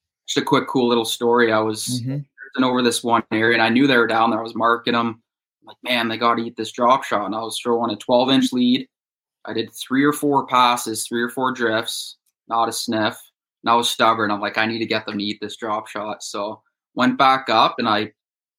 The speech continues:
Speaker 1: just short my drop shot to, like, a three inch lead, and literally instantly on the exact same drift, just started cracking them. Again, you just kinda gotta let the fish tell ya. And as far as when I'm casting, I always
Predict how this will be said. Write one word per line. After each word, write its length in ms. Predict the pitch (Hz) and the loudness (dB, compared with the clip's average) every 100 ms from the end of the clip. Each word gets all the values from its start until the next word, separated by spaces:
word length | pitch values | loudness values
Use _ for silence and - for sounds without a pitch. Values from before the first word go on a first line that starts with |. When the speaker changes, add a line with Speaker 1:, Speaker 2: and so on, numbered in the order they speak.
| _ _ _ | _ _ _
Speaker 1:
just 140 | 120 - | -6 -4
short 300 | 127 127 127 | 0 2 2
my 120 | 120 | 2
drop 360 | 113 107 113 | 2 2 0
shot 320 | - 110 104 - | 2 2 2 -2
to, 80 | |
like, 160 | 110 107 | -8 -8
a 60 | - | -10
three 280 | - 113 | -4 0
inch 160 | 107 101 | 0 -2
lead, 300 | 107 117 107 | -4 -2 -2
and 180 | 95 101 _ _ _ _ _ 113 | -4 -8 _ _ _ _ _ -6
literally 480 | 113 127 131 143 | 2 2 4 2
instantly 520 | 113 117 - 127 135 139 | 2 -2 -4 -2 2 4
on 120 | 127 | 4
the 120 | 110 | 0
exact 380 | 110 107 107 - | -2 0 0 -2
same 220 | 120 110 | -4 -4
drift, 300 | 107 110 113 | -4 -4 -6
just 140 | 113 | -10
started 340 | - 110 107 - | -6 -6 -6 -8
cracking 460 | 101 101 110 113 | -2 -2 -2 -6
them. 200 | 104 101 - _ _ _ _ _ - | -8 -10 -14 _ _ _ _ _ -4
Again, 360 | 127 127 127 160 | 0 2 2 2
you 80 | 139 | 0
just 200 | 123 - | -2 0
kinda 440 | 117 117 107 104 _ _ - | 2 2 0 -6 _ _ -8
gotta 240 | 120 113 | -6 -2
let 180 | 117 117 | -4 -4
the 80 | 120 | -8
fish 300 | - 117 - | -4 -4 -2
tell 260 | 123 117 | 2 2
ya. 160 | 127 139 | 4 2
And 220 | 135 110 | 0 -2
as 120 | 110 - | -6 -6
far 220 | 156 156 | 0 0
as 80 | 143 | 0
when 100 | 139 | -2
I'm 140 | 117 | -2
casting, 680 | 107 131 139 165 - 185 202 - _ _ _ _ _ _ _ _ _ _ _ _ 117 | -2 2 4 4 -2 -8 -10 -12 _ _ _ _ _ _ _ _ _ _ _ _ 2
I 120 | 131 | 4
always 320 | 143 135 131 | 4 0 -4